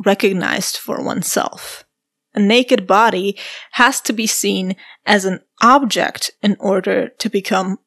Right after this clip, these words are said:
a nude. The sli-, the sight of it as an object stimulates the use of it as an object.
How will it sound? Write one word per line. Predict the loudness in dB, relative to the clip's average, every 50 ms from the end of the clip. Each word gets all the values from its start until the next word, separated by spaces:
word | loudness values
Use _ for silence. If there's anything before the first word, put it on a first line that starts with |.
| -4
a | -2 0
nude. | 2 4 4 2 2 -2 -6 -12 -14 _ _ _ _ _ _ -20 -20 -20 -20 -20 -20 _ -12
The | -2 2 4 4
sli-, | 4 2 -2 0 4 4 4 4 4 0 -2 -2 0 4
the | 6 4 4
sight | 4 4 4 4 4 4 2
of | -2 -2 0 0
it | -2 -2 -2 -6 -8 -10 -10 -12 -6
as | -2 -2 -2 0 -2
an | -4 0
object | 2 2 4 4 2 0 -2 -2 -2 -4 -6 -10 -12 -10 -8
stimulates | -6 -6 -4 -2 -2 -2 0 2 2 2 2 0 0 -2 -2 -4
the | 0 0 0
use | 0 0 -8 -8 -8 -4 -4 -4 -2 -2
of | -4 -4 -4 -4
it | -6 -6 -6 -6
as | -6 -6 -4 -4
an | -6 -8
object. | -6 -6 -6 -8 -6 -6 -6 -6 -6 -8 -10 -16 -16 -18